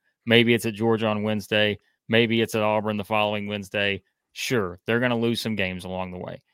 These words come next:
But I think you gotta give Alabama a lot of credit for not <laughs> hitting the panic button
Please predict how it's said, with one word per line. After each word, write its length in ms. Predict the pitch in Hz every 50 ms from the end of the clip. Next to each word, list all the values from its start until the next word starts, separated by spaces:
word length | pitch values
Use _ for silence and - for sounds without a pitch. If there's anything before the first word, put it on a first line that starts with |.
| _ _ _ _ _ _ -
But 220 | 113 107 101 - _ _ _ _ _ _ _ _ _ _ _ _ _ _ _ _ _ _ _ _ _ _ _ -
I 160 | 117 110 110
think 180 | 110 117 110 104
you 60 | 104
gotta 220 | 101 101 98 101
give 120 | 98 98 95
Alabama 420 | 95 92 95 95 95 92 90 90
a 20 | 95
lot 260 | 98 98 101 113 123
of 80 | 123
credit 320 | - - 123 113 107 107 - _ _ _ _ _ -
for 580 | 110 101 98 101 98 98 95 95 95 95 92 - _ _ _ _ - - - - _ - _ _ _ _ -
not 420 | 113 107 107 117 127 143 143 - - - -
<laughs> 160 | - - _
hitting 260 | - - 135 139 139 147
the 80 | 160
panic 400 | - - 139 135 123 117 107 _
button 400 | - 104 104 - - 117 147 147